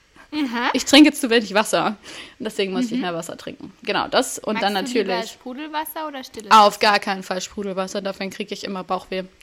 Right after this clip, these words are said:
Speaker 2: Es ist stilles
Speaker 1: Ja,
Speaker 2: Wasser
Speaker 1: mir liegt
Speaker 2: all
Speaker 1: das
Speaker 2: the way.
Speaker 1: auch viel zu schwer im Magen.
Speaker 2: Ja.
Speaker 1: Okay, gut, dass wir darüber gesprochen haben.
Speaker 2: Dann natürlich, ähm,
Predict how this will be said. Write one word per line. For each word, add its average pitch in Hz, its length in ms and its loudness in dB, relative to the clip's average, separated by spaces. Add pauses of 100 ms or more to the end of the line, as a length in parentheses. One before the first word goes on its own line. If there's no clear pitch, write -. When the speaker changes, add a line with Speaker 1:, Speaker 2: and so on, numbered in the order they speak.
(100)
Speaker 2:
Es 196 160 -6
ist 196 160 -6
stilles 226 280 0
Speaker 1:
Ja, 214 100 6
Speaker 2:
Wasser 196 40 4 (140)
Speaker 1:
mir - 0 -
liegt 180 120 2
Speaker 2:
all 185 100 4
Speaker 1:
das 180 80 -2
Speaker 2:
the 180 60 0
way. 180 200 0
Speaker 1:
auch 185 40 -12
viel 339 240 -4
zu 320 140 -10
schwer 233 320 -8
im 220 80 -12
Magen. 180 440 -12 (100)
Speaker 2:
Ja. 202 280 -6 (920)
Speaker 1:
Okay, 226 280 -12
gut, 208 220 -16
dass 226 100 -20
wir 214 80 -18
darüber 208 280 -16
gesprochen 240 440 -18
haben. 262 220 -14
Speaker 2:
Dann 226 240 2
natürlich, 220 760 -2
ähm, 202 680 -8